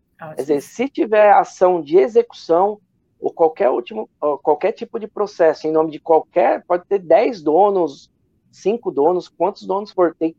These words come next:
Speaker 2: pedir de todo mundo. Porque sendo um décimo,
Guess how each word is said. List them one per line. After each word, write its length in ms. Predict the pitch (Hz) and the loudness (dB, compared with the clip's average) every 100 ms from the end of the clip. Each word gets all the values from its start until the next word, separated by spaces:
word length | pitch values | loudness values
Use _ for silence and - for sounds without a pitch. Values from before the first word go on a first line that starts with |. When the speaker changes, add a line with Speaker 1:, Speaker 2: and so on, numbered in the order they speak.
| - | -12
Speaker 2:
pedir 260 | 175 156 | -8 -6
de 120 | 180 180 | -6 -6
todo 320 | - 160 214 | -2 0 0
mundo. 340 | 226 190 - _ _ _ _ _ - | -2 -4 -6 _ _ _ _ _ -16
Porque 420 | 123 143 143 139 _ _ _ _ _ _ | -8 -2 -2 -4 _ _ _ _ _ _
sendo 420 | - 165 190 180 | 0 2 4 2
um 180 | 226 214 | 2 4
décimo, 540 | 160 208 233 233 | 4 4 2 -4